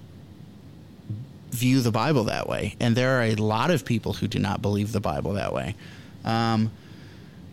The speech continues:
you know, I think that not viewing the Bible that way is more common in other kind of, um, what's the word I'm looking for? B-,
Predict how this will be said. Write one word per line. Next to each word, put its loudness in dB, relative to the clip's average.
you 4
know, 4
I 0
think 2
that 2
not 4
viewing 6
the 6
Bible 4
that 4
way 4
is 4
more 6
common 4
in 4
other 2
kind 4
of, 2
um, 0
what's -6
the 0
word 2
I'm 2
looking 0
for? 0
B-, -2